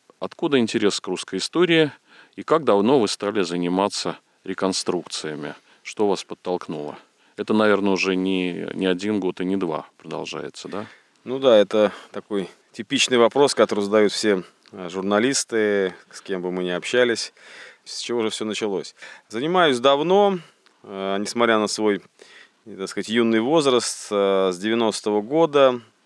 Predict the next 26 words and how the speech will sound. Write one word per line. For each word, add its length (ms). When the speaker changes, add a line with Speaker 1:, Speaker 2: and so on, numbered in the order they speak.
Speaker 2:
тогда 300
ещё 300
совсем 560
молодым 380
человеком, 640
попал 500
на 360
реконструкцию 720
Бородинского 540
сражения, 640
которое 320
проводилось, 800
э, 360
в 60
селе 300
Бородино. 640
Ещё, 440
это 180
был 160
ещё 220
Советский 460
Союз, 640
и 280
там, 240
конечно, 520
участвовали 760